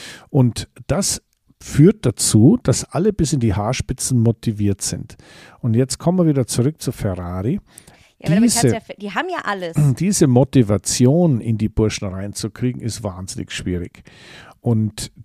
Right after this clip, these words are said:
Speaker 1: die, die, die Technik so zu organisieren, das sind ja menschliche Dinge, die da organisiert gehören. Ja?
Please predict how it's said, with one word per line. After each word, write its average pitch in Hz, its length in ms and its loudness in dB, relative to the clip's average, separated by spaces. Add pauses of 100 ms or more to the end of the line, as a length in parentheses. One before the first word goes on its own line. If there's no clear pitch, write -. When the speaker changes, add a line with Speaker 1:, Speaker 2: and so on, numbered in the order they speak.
Speaker 1:
die, 104 420 -2 (320)
die, 98 160 -6 (180)
die 98 140 -6 (180)
Technik 147 640 0
so 151 300 2
zu - 240 -2
organisieren, 107 800 2
das 87 180 -6
sind 113 160 -2
ja 92 120 0
menschliche 101 640 0
Dinge, 101 340 0
die 90 140 -4
da 85 140 -2
organisiert 90 760 -4
gehören. 85 400 -2
Ja? 123 260 -2